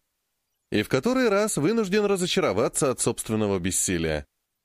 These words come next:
Чёрти что чуть ли не вытирает им землю под своими сапожками. Вот наёмник предпринимает попытку захвата руки девушки,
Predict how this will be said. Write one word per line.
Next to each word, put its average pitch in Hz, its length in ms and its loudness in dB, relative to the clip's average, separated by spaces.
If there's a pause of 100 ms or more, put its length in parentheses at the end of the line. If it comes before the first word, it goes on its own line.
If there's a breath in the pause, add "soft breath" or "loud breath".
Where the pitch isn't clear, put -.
(200)
Чёрти 220 360 0
что 202 400 0
чуть 226 280 -2
ли 208 120 2
не 190 80 2
вытирает 151 640 0
им 123 180 2
землю 151 460 0
под 135 160 -2
своими 107 320 0
сапожками. 92 720 -2 (720)
Вот 110 360 0
наёмник 165 540 0
предпринимает 147 720 0
попытку 156 440 0
захвата 139 460 0
руки 160 280 0
девушки, 143 600 -2